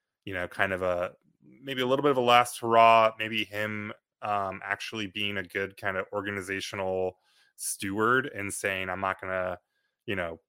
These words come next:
retire now when we're going through all this change. And if they're terrible, then it's gonna be hard on the new coach."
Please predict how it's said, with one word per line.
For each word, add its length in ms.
retire 480
now 480
when 140
we're 100
going 160
through 180
all 100
this 120
change. 680
And 120
if 80
they're 180
terrible, 600
then 100
it's 100
gonna 140
be 100
hard 300
on 80
the 80
new 180
coach." 720